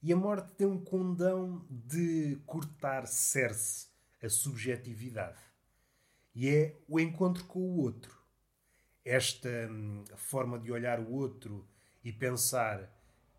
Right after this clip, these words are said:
ele agora é apenas isso. A morte é o ponto a partir do qual todas as possibilidades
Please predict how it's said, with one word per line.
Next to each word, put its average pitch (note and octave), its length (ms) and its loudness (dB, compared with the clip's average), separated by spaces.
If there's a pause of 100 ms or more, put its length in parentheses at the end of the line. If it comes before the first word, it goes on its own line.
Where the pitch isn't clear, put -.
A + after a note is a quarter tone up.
(100)
ele D3 160 4
agora C#3+ 260 2
é D3 100 4
apenas D3 560 2
isso. - 460 -4 (480)
A B2+ 80 2
morte C#3+ 600 0
é B2 80 -6
o C3 100 0
ponto D3 380 -2
a G#2+ 40 -6
partir A2+ 300 -8
do A2 100 -8
qual C3+ 540 -2 (240)
todas C#3 340 4
as A#2+ 120 -2
possibilidades B2 960 0